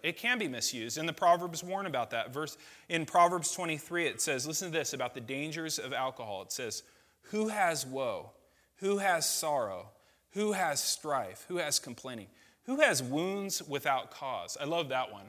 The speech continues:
A friend of mine said, you know, uh, he goes, "You know, I don't drink anymore." And I said, "Yeah, I, I knew that." And he goes, "Yeah, you know what's amazing? When I stopped drinking, I stopped getting beat up."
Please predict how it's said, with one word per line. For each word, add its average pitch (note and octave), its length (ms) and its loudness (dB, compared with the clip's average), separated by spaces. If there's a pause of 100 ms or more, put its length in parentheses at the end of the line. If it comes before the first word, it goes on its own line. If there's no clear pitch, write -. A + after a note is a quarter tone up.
A - 20 -20
friend F3 220 0
of E3 40 -2
mine C#3 200 2
said, B2 300 -2 (400)
you D#3 80 -2
know, C3+ 220 2
uh, C#3 160 -6
he C#3+ 80 -6
goes, C#3 200 -2
"You F3 120 -4
know, A#3 80 4
I F#3+ 100 8
don't E3+ 160 2
drink F3+ 220 -2
anymore." A#2 240 -2
And A#2 60 -2
I A#2 40 -4
said, B2 220 -4
"Yeah, C3 180 2
I, A2+ 500 -6
I A#2+ 40 -12
knew C#3 160 -10
that." G#2 200 -6
And A#2 80 -14
he A2+ 60 -10
goes, A#2 260 -6
"Yeah, C#3+ 180 0
you B2+ 120 -4
know C#3+ 60 -10
what's D3+ 160 -10
amazing? D3 340 -6
When B2 100 -8
I B2+ 60 -6
stopped C#3 280 -4
drinking, C3+ 240 -8
I B2 40 -8
stopped A#2 260 -8
getting A2+ 220 -8
beat A2 200 -8
up." G#2+ 280 -10